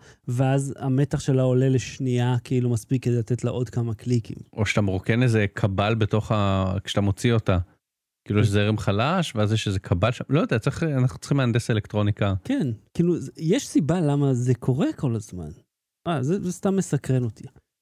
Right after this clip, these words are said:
Speaker 2: אגב,
Speaker 1: אה.
Speaker 2: אני מ-, מקריא מה-C N N. One of, one of autopilot's features was active at fatal Tesla crash.
Speaker 1: איזה מהפיצ'רים? <laughs> They killed all humans feature? מה,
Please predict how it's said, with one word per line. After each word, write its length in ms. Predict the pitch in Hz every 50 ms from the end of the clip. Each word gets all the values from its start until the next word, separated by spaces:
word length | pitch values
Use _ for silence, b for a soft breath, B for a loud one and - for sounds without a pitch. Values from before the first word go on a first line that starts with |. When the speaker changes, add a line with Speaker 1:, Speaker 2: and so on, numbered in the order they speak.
| _ _ -
Speaker 2:
אגב, 320 | 110 107 101 104 101 98
Speaker 1:
אה. 60 | 101 107
Speaker 2:
אני 140 | 107 113
מ-, 220 | 113 110 110 113 110
מקריא 240 | 110 107 - 113 113
מה-C 300 | 107 101 - 110 98 95
N 20 |
N. 240 | 90 92 95 107 131
One 80 | 143
of, 200 | 143 123 120 117 b b b b b b _ - -
one 180 | 107 113 131 135
of 80 | 117
autopilot's 600 | 120 - 127 - - 120 - 117 110 107 110 - -
features 460 | - - 110 101 - 117 110 101 98
was 200 | 95 92 87 - - - -
active 500 | 117 107 - - - 95 85 80 - - _ _ _ - -
at 80 | -
fatal 600 | - - 101 92 - - 92 90 95 - - -
Tesla 360 | 95 95 - - 107 - -
crash. 340 | - 92 92 - - - - _ _ _ _ _ _ _ _ _ _ _ _ _ _ _ _ _ _ _ _ -
Speaker 1:
איזה 300 | - 127 135 135 127 127
מהפיצ'רים? 680 | 120 117 110 - - 123 123 - - 117 110 110 104 107 117 - - 196 151 135
<laughs> 320 | 123 101 170 151 151 131
They 160 | 127 135 135 - 160 139 131 - -
killed 220 | 170 156 147 135
all 180 | - 151 151 139
humans 520 | 143 151 151 160 180 202 208 208 190 196 - -
feature? 440 | - 214 - - 220 233 233 220 - _ _ _ _ _ _ _ _ _ _ _ _ _ _ _ _ _ _ - 104 110 104
מה, 180 | 160 175 180